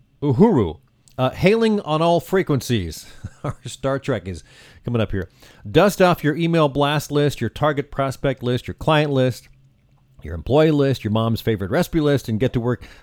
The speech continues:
letting everyone you know who needs to know about your grand marketing plan of exhibiting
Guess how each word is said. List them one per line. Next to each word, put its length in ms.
letting 340
everyone 560
you 220
know 320
who 160
needs 280
to 120
know 340
about 260
your 140
grand 400
marketing 380
plan 260
of 80
exhibiting 480